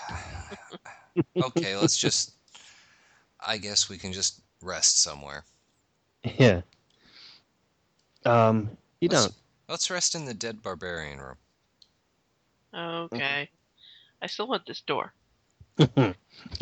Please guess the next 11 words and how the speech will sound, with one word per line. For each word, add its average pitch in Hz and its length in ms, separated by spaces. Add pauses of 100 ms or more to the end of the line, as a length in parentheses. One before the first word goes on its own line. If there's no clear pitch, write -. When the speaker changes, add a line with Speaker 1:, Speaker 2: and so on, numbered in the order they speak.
Speaker 1:
can 143 160
come 110 340
back 110 180
for - 220
it 92 100
later. 107 480
Speaker 2:
We'll 104 80
come 92 240
back 76 160
for - 320
it. - 60